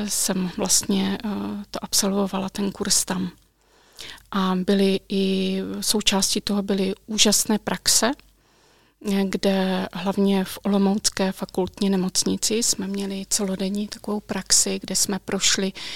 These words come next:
eh, první laboratořema, eh, různýma odděleníma a skončili jsme na, eh, patologii v Márnici a, a potom na soudním lékařství.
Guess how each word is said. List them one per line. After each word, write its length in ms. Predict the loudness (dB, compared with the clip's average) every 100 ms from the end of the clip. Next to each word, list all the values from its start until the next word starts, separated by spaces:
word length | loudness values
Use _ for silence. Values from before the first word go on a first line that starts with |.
| -10 -10 -12 -4
eh, 60 | -2 0 0 -2 -4 -8 -10 -16 -16 -20 -14
první 280 | -8 -6 -6 -2
laboratořema, 1300 | 0 2 0 -2 -4 -4 -2 -2 -2 -4 -4 -6
eh, 320 | -8 -8 -6 -6
různýma 440 | -2 0 0 -2
odděleníma 840 | -4 -2 -2 -2 -2 -2 -4 -6 -8
a 80 | -6
skončili 500 | -4 -4 -6 -2 2
jsme 260 | 2 2
na, 180 | -4 -6
eh, 520 | -10 -12 -12 -12 -6 -4 -4
patologii 800 | -6 -2 2 2 2 0 -2 -2
v 60 | -2
Márnici 840 | -2 0 0 0 2 0 0 -2 -4
a, 340 | -6 -6 -6 -8 -12 _ _ _ _ _ _ _ _ -8 -6 -4
a 220 | -2 -2 -2
potom 360 | -6 -2 0
na 160 | 0 2
soudním 440 | 2 2 2 2
lékařství. 760 | 2 -2 0 2 2 0 -6